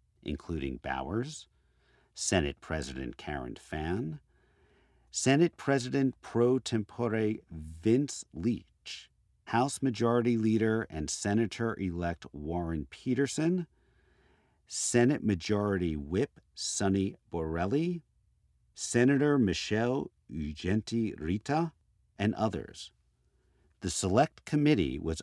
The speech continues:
unable to get Giuliani and Ellis's perspective on this outreach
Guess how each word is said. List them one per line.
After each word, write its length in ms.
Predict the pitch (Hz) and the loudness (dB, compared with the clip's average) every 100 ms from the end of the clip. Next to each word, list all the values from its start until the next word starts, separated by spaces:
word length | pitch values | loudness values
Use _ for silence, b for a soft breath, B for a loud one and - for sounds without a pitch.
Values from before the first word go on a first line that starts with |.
| - | 0
unable 480 | 104 131 135 127 123 | 4 6 4 2 -2
to 120 | 90 | -4
get 440 | 78 113 101 - | 0 0 0 -4
Giuliani 720 | 71 87 85 82 87 107 127 87 | -8 -4 -2 0 2 4 2 2
and 140 | 85 | -2
Ellis's 540 | 87 95 110 107 95 | -2 -2 -2 -2 -4
perspective 760 | - 98 - - 185 - 78 67 | -6 -6 -6 4 4 4 -8 -6
on 240 | - 80 | -4 -2
this 160 | 73 69 - | -2 -4 -2
outreach 720 | 120 147 73 67 64 - | 0 0 -6 -12 -12 -18